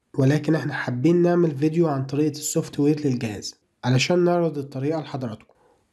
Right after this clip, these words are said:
أول حاجة لازم تفكر فيها، سواء الجهاز واقف على الشعار أو حتى متوقف على الداونلود أو الريكفري، هي إنك تعرف بيانات الهاتف الأول علشان تقدر تحمل السوفت المناسب للجهاز بدل ما يحصل مشكلة بسبب سوفت خاطئ.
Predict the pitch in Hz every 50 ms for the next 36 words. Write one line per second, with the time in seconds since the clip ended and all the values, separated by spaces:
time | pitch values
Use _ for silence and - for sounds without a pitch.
0 | - 202 214 214 202 - - 190 190 196 180 180 175 170 175 165 165 - - -
1 | 165 170 - 156 135 - - 160 165 165 165 165 160 - 156 151 147 147 139 131
2 | 127 127 131 147 156 151 160 156 156 151 151 139 131 127 117 - - - 127 131
3 | 139 151 165 165 156 - - 131 - - 156 151 - 135 131 131 - 135 143 143
4 | 139 139 131 - 120 113 117 110 110 120 117 117 117 117 123 139 143 143 123 -
5 | 117 117 113 117 120 - 143 143 156 175 170 180 185 - _ _ _ _ _ _
6 | - 175 185 196 185 180 185 185 180 165 170 - 180 180 175 175 160 147 147 135
7 | 135 143 156 147 - 143 131 131 139 139 143 131 - 127 117 110 107 101 - -
8 | - _ _ _ _ _ - - 135 147 147 - - 196 185 190 196 202 185 175
9 | 165 - - 131 - - 170 170 160 139 135 135 - - 170 165 - - 143 135
10 | 131 131 143 151 143 - 143 123 120 123 120 120 123 131 135 156 175 185 185 170
11 | 170 - _ _ _ _ _ _ _ _ - 190 190 196 175 160 156 156 156 -
12 | - - 151 139 131 131 - - - 165 160 156 143 139 - - - 131 127 135
13 | - - 175 170 170 165 170 - - 156 - - - 147 - - 120 120 -